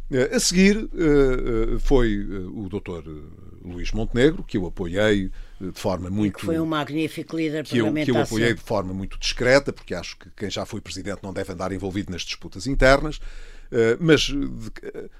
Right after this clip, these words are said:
Speaker 1: relativamente a quem eu quis dar um sinal claro de apoio, de expectativa positiva, e que foi um grande líder parlamentar, eh, nessa fase muito difícil em que eu estive à frente do governo. Mas, eh, até por isso,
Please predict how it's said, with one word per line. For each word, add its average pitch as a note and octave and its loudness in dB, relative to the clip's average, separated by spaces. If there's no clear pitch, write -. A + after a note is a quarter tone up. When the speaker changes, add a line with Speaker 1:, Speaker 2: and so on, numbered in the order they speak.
Speaker 1:
relativamente C3 0
a A2 0
quem B2 0
eu A#2+ 2
quis B2 -6
dar A2+ 4
um C3+ 0
sinal G#2+ 0
claro G#2+ 2
de F2 -12
apoio, B2 6
de - -4
expectativa - -6
positiva, C#3 0
e - 2
que - -4
foi C#3+ 8
um G#3 0
grande A#2 0
líder A#2+ 0
parlamentar, B2 -2
eh, G2+ -2
nessa B2 2
fase G2 -2
muito G#2 -6
difícil G#2+ -2
em F#2+ -2
que G2+ -4
eu - -2
estive F#2+ -4
à F#2 -4
frente F#2+ -6
do F#2+ -2
governo. - -10
Mas, F#3+ 6
eh, G2 0
até B3+ 6
por F3 4
isso, - 6